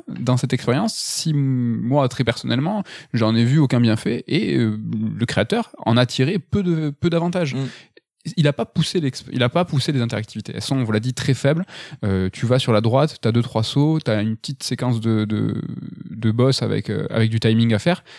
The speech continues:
Speaker 1: Mais franchement, euh, c'est quasi f-, nul, quoi. Enfin, pas nul, euh, mauvais, mais c'est, euh, c'est zéro, quoi,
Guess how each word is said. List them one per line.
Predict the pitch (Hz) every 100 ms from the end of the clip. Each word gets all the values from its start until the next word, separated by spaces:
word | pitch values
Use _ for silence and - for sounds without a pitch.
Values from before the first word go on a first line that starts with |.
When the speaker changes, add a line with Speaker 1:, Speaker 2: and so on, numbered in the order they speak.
| - - - -
Speaker 1:
Mais | 107
franchement, | - 123 - 240 151 107
euh, | 107 -
c'est | - - 117
quasi | - 107 110
f-, | - -
nul, | - 120 139 269 226
quoi. | 123
Enfin, | 123 120 - -
pas |
nul, | 147 165 135
euh, | 117 110
mauvais, | 127 175 208
mais | 123
c'est, | - 117 107
euh, | 98 92 95 104
c'est | -
zéro, | 110 143 330
quoi, | - 131